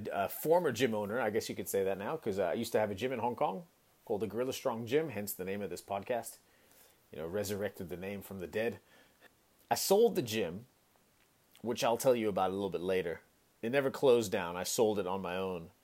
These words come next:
uh, consciousness. What's the word I'm looking for? Um, it was my decision to sell the gym, basically. That, that's what I want to do.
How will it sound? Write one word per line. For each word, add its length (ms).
uh, 400
consciousness. 1700
What's 160
the 80
word 140
I'm 120
looking 220
for? 260
Um, 500
it 60
was 100
my 140
decision 340
to 60
sell 220
the 80
gym, 160
basically. 340
That, 180
that's 200
what 60
I 20
want 220
to 80
do. 40